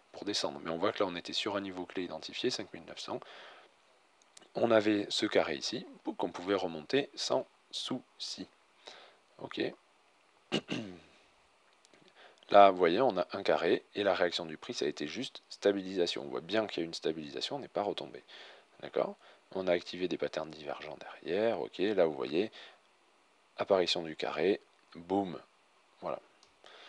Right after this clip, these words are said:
Et, euh, pareil, les signaux buy et sell, c'est pas acheter et ven-, acheter et vendre, euh, de manière, euh, aveugle,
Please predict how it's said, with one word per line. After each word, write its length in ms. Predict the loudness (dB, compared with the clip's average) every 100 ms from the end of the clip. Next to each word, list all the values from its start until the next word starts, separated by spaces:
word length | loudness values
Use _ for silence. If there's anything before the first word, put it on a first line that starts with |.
| -20 -20 -20 _ _ 0
Et, 280 | 6 6 6 2
euh, 120 | 4
pareil, 380 | 8 8 6 2
les 120 | -2
signaux 320 | -2 -2 0
buy 260 | 2 4 2
et 60 |
sell, 400 | 2 2 2 0 -6
c'est 200 | -6 0
pas 320 | 6 8 8
acheter 340 | 2 0 2 2
et 60 |
ven-, 180 | 2 0 0
acheter 340 | -2 0 0
et 40 |
vendre, 360 | 2 2 0 -4 -4
euh, 480 | -4 -4 -6 -8 -8
de 140 | -6
manière, 480 | -4 -2 0 0 0
euh, 520 | -4 -4 -6 -6 -8 -14 -20 -20 -20 _ -2 4
aveugle, 380 | 6 6 2